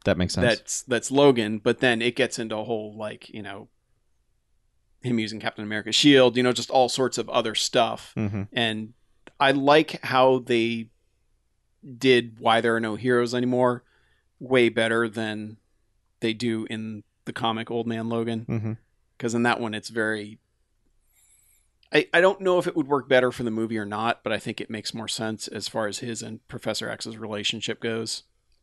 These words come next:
Speaker 1: But they couldn't do it anyway because they wouldn't have the
Speaker 2: Yeah, but
Speaker 1: rights
Speaker 2: they,
Speaker 1: to
Speaker 2: yeah, exactly.
Speaker 1: Yeah.
Speaker 2: I, I, they could have done it similarly, but they would have had to, there's a very specific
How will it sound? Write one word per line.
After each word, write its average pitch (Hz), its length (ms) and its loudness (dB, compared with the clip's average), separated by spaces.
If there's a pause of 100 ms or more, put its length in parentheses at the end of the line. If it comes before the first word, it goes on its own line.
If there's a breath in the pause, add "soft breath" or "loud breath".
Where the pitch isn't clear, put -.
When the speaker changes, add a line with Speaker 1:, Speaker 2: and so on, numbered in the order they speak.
(200)
Speaker 1:
But 117 100 2
they 101 80 0
couldn't 90 220 0
do 92 100 0
it 85 60 -2
anyway 85 280 -4
because 82 280 -6
they 82 80 -4
wouldn't 85 200 -8
have 82 200 -6
the 135 80 -6
Speaker 2:
Yeah, 104 140 2
but 82 200 -4
Speaker 1:
rights 113 140 -2
Speaker 2:
they, 85 160 -8
Speaker 1:
to 107 40 -8
Speaker 2:
yeah, 107 240 -10
exactly. 110 580 -12 (200)
Speaker 1:
Yeah. 151 180 4
Speaker 2:
I, 180 100 6
I, 185 40 8
they 180 160 8
could 180 380 6
have 135 180 4
done 127 200 2
it 113 120 -4
similarly, 110 540 -6
but 107 340 -6 (400)
they 120 80 -4
would 113 140 -4
have 110 100 -4
had 110 180 -2
to, 107 180 -10 (640)
there's 147 460 6
a 131 40 0
very 123 220 4
specific 117 580 -4